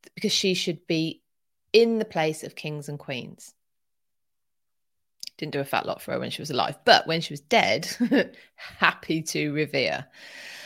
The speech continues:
Now, Henry the Seventh does get his, his wish pre-, pretty much that it's a mausoleum to his family. So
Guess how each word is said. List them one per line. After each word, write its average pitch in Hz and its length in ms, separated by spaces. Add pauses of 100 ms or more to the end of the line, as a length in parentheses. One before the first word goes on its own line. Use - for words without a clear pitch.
(340)
Now, 226 200 (200)
Henry 294 220
the 302 80
Seventh 269 540
does 254 220
get - 280
his, 185 480 (140)
his 202 280
wish 185 400 (240)
pre-, - 140 (200)
pretty 262 120
much - 260
that 185 120
it's - 240
a 165 280
mausoleum 165 760 (240)
to 165 100
his 156 140
family. 151 520 (320)
So 175 300